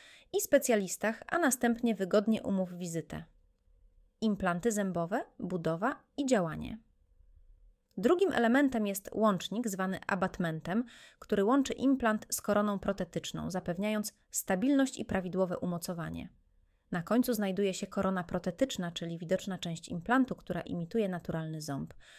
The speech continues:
Korona mocowana na łączniku jest wykonana z materiałów takich jak porcelana, cyrkon czy metal, a jej kolor i kształt są idealnie dopasowane do naturalnych zębów pacjenta.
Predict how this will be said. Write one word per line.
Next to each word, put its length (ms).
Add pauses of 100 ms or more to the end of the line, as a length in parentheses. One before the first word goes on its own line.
(280)
Korona 340
mocowana 480
na 120
łączniku 480
jest 220
wykonana 460
z 60
materiałów 540
takich 320
jak 140
porcelana, 800 (360)
cyrkon 560 (200)
czy 120
metal, 460 (440)
a 100
jej 320 (220)
kolor 440
i 100
kształt 380
są 140
idealnie 500
dopasowane 680 (480)
do 120
naturalnych 560
zębów 340
pacjenta. 640